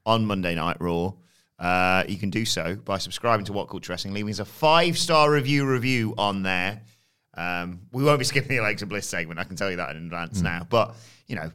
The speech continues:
Speaker 1: just a boring rematch or a match that goes to a D Q or something, we'll probably be skipping that. But yes, go and suggest that right now. Five-star rating, and then leave us, uh, a suggestion for something to watch instead. That's what I was inspired by.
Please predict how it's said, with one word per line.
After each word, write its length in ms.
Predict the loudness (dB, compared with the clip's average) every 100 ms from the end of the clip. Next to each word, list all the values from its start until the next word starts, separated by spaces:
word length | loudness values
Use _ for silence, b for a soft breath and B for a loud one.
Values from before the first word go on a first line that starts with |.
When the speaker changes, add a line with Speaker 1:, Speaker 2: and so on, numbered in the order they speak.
| -10
Speaker 1:
just 200 | -10 -6
a 60 | -8
boring 480 | -8 -6 -4 -4 -4
rematch 400 | -6 -6 -8 -10
or 60 |
a 60 | -8
match 180 | -6 -8
that 60 |
goes 140 | -8 -8
to 80 | -8
a 20 |
D 220 | -8 -10
Q 200 | -10 -12
or 80 | -12
something, 260 | -12 -12
we'll 100 | -10
probably 180 | -8 -8
be 80 | -6
skipping 300 | -8 -10 -10
that. 160 | -12 -12
But 120 | -12
yes, 300 | -14 -14 -12
go 140 | -4 -2
and 120 | -2
suggest 380 | -2 -2 -2 -2
that 180 | -2
right 160 | -2 -2
now. 160 | -4 -4
Five-star 720 | -2 -2 -2 -2 -2 -2 -2 B B B
rating, 520 | 4 4 4 -2 -2
and 80 | -4
then 120 | -4
leave 180 | -4 -4
us, 240 | -4 -4 -10 b b -10
uh, 420 | -4 -2 -2 -2
a 80 | -6
suggestion 500 | -10 -10 -10 -12 -14
for 60 | -12
something 260 | -10 -10
to 60 | -10
watch 280 | -10 -8 -10
instead. 580 | -10 -8 -6 -6 -6 -12 b b _
That's 300 | -12 -8 -8
what 220 | -8 -6
I 80 | -6
was 140 | -6 -10
inspired 500 | -12 -6 -6 -6 -10
by. 260 | -10 -10